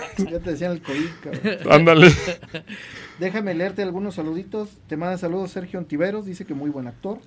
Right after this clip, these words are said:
Speaker 2: Muchas gracias, Sergio.
Speaker 1: Diana Iniestra dice, "Saludos al excompañero de primaria de mi hermana".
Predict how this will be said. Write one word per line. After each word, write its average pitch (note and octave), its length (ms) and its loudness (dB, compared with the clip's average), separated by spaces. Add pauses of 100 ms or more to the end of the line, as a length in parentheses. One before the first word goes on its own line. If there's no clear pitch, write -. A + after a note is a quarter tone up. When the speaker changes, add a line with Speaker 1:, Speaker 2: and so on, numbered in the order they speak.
(100)
Speaker 2:
Muchas F2+ 280 -6
gracias, F#2 360 -4
Sergio. F2 260 -10
Speaker 1:
Diana E3+ 200 0
Iniestra F#3 380 -6
dice, F#3 200 -8
"Saludos F3 360 -6
al D3+ 100 -4
excompañero C#3+ 680 -8
de C#3+ 100 -8
primaria D3 380 -8
de C3 100 -8
mi A#2+ 100 -8
hermana". B2+ 480 -8